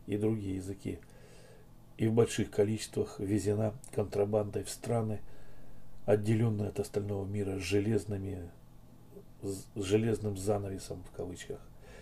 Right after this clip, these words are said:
Например, восточно-берлинское издание «Немецкая учительская газета» в статье под заголовком «Убийца Маркса» яростно осудила мою книгу, назвав её наиболее широко провокационным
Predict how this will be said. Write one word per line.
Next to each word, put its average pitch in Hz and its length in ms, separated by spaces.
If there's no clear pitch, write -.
Например, 110 480
восточно-берлинское 101 1080
издание 92 460
«Немецкая 110 460
учительская 98 640
газета» 98 460
в - 80
статье - 380
под 101 240
заголовком 101 760
«Убийца 101 460
Маркса» 101 480
яростно 104 720
осудила 98 540
мою 95 220
книгу, 104 440
назвав 101 400
её 101 160
наиболее 101 540
широко - 420
провокационным 107 880